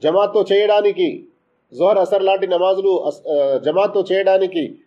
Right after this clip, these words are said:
ఎండలో వెళ్ళేటువంటి అవసరం పడుతుంది, దానికి ఏం అవసరం ఉంటుంది? సహనం. ఒక వ్యక్తి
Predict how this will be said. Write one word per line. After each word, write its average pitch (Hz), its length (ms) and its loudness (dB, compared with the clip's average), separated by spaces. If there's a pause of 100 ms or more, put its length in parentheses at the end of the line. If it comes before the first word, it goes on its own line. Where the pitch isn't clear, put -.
(160)
ఎండలో 185 360 2
వెళ్ళేటువంటి 208 840 0 (640)
అవసరం 180 300 2
పడుతుంది, 208 580 -2 (220)
దానికి 151 280 -2
ఏం 165 100 -2
అవసరం 185 280 -2
ఉంటుంది? 214 460 -4 (180)
సహనం. 104 800 -6 (2250)
ఒక 175 140 -4
వ్యక్తి 185 580 -4